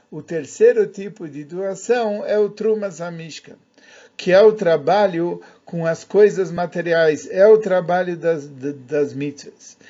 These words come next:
Quando a pessoa pega e ela conecta as coisas materiais com divindade, de fato,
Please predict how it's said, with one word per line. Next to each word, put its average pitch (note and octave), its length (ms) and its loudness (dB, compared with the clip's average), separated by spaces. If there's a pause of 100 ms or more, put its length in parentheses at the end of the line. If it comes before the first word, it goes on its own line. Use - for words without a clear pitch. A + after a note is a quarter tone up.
(240)
Quando G#3 380 4
a E3+ 80 4
pessoa E3+ 600 2
pega E3 640 0 (380)
e D3 160 0
ela D3+ 180 4
conecta C#3+ 720 -4
as - 120 -10
coisas E3+ 440 -4
materiais C#3 720 0
com C#3 200 -12
divindade, B2+ 1000 -8 (720)
de D#3 220 -2
fato, F#3+ 760 2